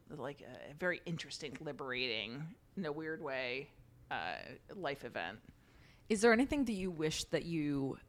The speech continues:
Speaker 2: had done or taken more advantage of when you were, like, twenty-five, twenties?
Speaker 1: Yes, a gap year.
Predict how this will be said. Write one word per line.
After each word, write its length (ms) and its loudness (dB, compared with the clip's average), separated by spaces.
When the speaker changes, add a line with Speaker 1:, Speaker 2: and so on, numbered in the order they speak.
Speaker 2:
had 320 2
done 300 2
or 80 -4
taken 320 -2
more 140 0
advantage 480 -2
of 300 2
when 120 2
you 100 2
were, 120 4
like, 260 0
twenty-five, 640 0
twenties? 440 -4
Speaker 1:
Yes, 320 6
a 40 2
gap 320 10
year. 240 0